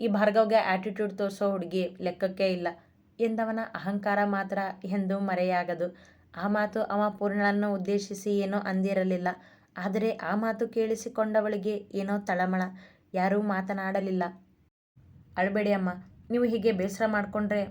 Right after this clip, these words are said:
ನನಗೂ ಬೇಜಾರಾಗುತ್ತೆ ನೋಡಿ" ಎಂದ ಭಾರ್ಗವ್. "ಹೌದಾ ಅಮ್ಮ?" ಎಂದ ಆಯುಷ್ ಕೂಡ. "ಬಿಡಿ ಈಗ ಆಗಿದ್ದನ್ನೆಲ್ಲ, ಅದನ್ನ ಬಿಟ್ಟು ಫ್ರೆಶ್ ಆಗಿ ಎಲ್ರೂ ಟೀ ಕುಡಿಯೋಣ" ಎಂದರು ಪದ್ಮಜ್ಜಿ. "ಹಾ ಅಜ್ಜಿ,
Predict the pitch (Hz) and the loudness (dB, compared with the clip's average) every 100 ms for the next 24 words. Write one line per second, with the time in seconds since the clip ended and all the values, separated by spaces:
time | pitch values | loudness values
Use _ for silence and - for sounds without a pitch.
0 | - 190 202 214 202 190 196 190 185 180 | -4 -2 2 2 0 2 0 0 -2 -2
1 | 180 175 175 - - 220 214 214 202 185 | -2 -4 -8 -14 -12 -6 0 2 2 0
2 | 175 185 185 - - - - 196 202 202 | -2 -4 -6 -12 -20 -18 -2 0 4 2
3 | 185 180 185 - 226 220 220 226 180 185 | 2 -2 -6 -8 -4 -2 -2 -2 -2 -2
4 | 202 - 190 185 185 - - - - 190 | -2 -8 -6 -4 -6 -10 -20 -20 -8 0
5 | 208 233 214 214 202 196 190 202 196 196 | 6 6 6 2 2 -2 0 0 0 -2
6 | 196 - - _ 202 208 208 196 202 208 | -8 -18 -20 _ -2 2 2 0 -2 -4
7 | - 202 - 202 196 185 185 190 185 - | -4 -4 0 0 0 0 0 0 -4 -8
8 | 214 202 214 190 185 185 - - - 226 | -4 -4 -2 0 0 -2 -8 -14 -4 -2
9 | 214 214 214 185 190 185 185 180 - - | -2 -4 -4 -4 -2 -4 -6 -10 -12 -20
10 | _ _ - 208 196 185 185 | _ _ -6 0 0 0 -4